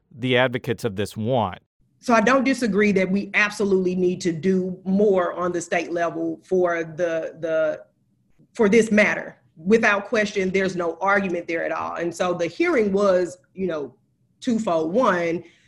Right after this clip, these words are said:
Speaker 2: yes, it was a, a fact-finding mission, because I think that's imperative to know what groundwork, especially for something that's time, you know, you do wanna do this as quickly as possible so that you can catch and, and be of assistance to as many children and families as possible.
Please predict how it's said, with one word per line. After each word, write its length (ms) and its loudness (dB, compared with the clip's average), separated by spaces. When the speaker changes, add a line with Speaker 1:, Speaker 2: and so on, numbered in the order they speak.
Speaker 2:
yes, 360 4
it 100 -6
was 240 2
a, 160 -4
a 320 -2
fact-finding 640 -2
mission, 280 -6
because 200 -8
I 100 -2
think 240 -6
that's 200 -6
imperative 500 -2
to 100 -8
know 280 -2
what 340 -4
groundwork, 680 0
especially 420 -4
for 120 -4
something 340 -4
that's 220 -4
time, 380 -4
you 100 -2
know, 120 -2
you 160 -6
do 160 -2
wanna 240 -2
do 240 -4
this 280 -8
as 100 -20
quickly 380 -2
as 100 -6
possible 400 -6
so 140 -8
that 220 -8
you 60 -12
can 280 -8
catch 320 0
and, 280 2
and 360 -4
be 260 -2
of 180 -4
assistance 500 -4
to 160 -4
as 100 -4
many 220 -4
children 420 -6
and 140 -8
families 500 -4
as 200 -10
possible. 760 -6